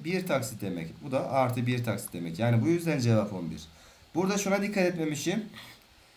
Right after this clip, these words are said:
Her bir taksit eşit miktarda yazmamış. Eğer öyle yazsaydı üç yüzün aşağısında üç bin iki yüz elliye tam bölünebilen bir sayı arayacaktım. Ama burada öyle dememiş. O yüzden on defa üç yüz, üç yüz ödüyor.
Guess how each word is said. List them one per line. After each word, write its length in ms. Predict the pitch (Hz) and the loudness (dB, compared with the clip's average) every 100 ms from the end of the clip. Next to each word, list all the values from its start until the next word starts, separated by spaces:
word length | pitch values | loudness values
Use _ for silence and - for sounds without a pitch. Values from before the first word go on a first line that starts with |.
| - _ _ - | -20 _ _ -2
Her 320 | 127 180 196 | 6 8 8
bir 180 | 190 170 | 4 2
taksit 340 | 170 160 214 | 2 2 0
eşit 280 | - 196 190 | -4 -4 -4
miktarda 520 | 175 165 170 165 170 170 | -4 0 2 2 2 0
yazmamış. 640 | 127 147 170 147 113 85 - | 2 4 4 2 -2 -4 -6
Eğer 300 | 120 139 147 | -2 0 0
öyle 160 | 151 170 | 0 0
yazsaydı 680 | 165 165 226 233 185 233 - - - - - | 0 0 -2 -4 -4 -6 -8 -16 -20 -20 -8
üç 240 | 151 185 - | -6 -4 -4
yüzün 220 | 180 214 | -2 2
aşağısında 1200 | 160 165 175 175 170 165 156 131 120 135 226 262 - _ _ _ - | 2 2 4 2 2 0 0 2 4 4 2 -2 -12 _ _ _ -6
üç 200 | 156 170 | -4 -2
bin 100 | 180 | -2
iki 140 | 170 | -2
yüz 120 | 190 | -2
elliye 340 | 202 196 208 226 | -4 -2 -2 0
tam 300 | 196 214 170 | 2 2 2
bölünebilen 600 | 180 190 202 185 220 214 | 2 2 0 2 4 4
bir 40 | |
sayı 340 | 185 180 160 147 | 2 2 4 4
arayacaktım. 540 | 123 110 104 - 87 | 2 0 -2 -4 -8
Ama 220 | 131 170 170 | -4 -2 -2
burada 180 | 214 | -4
öyle 220 | 202 196 196 | -2 -2 0
dememiş. 520 | 180 135 107 - - _ _ _ _ | 0 0 -2 -6 -14 _ _ _ _
O 160 | 143 202 | 0 2
yüzden 560 | 233 208 156 123 110 - - _ _ | 2 0 2 2 0 -6 -20 _ _
on 420 | 170 233 247 233 | 2 4 6 4
defa 460 | 175 165 170 147 143 | 4 4 4 4 4
üç 200 | 196 - | -2 -4
yüz, 120 | 175 | -2
üç 200 | 165 165 | -2 -2
yüz 140 | 135 117 | -2 -2
ödüyor. 500 | 151 190 214 214 | -2 -2 0 0